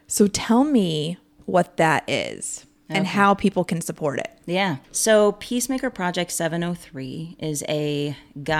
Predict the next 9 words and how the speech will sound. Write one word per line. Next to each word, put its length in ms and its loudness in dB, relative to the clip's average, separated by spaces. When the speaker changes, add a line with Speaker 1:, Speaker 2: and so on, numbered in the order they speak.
Speaker 2:
God-serving 880 -4
foundation 680 -4
that 160 -8
we 160 -4
created 680 -6
in 200 -8
my 120 -6
husband's 600 -10
honor. 480 -10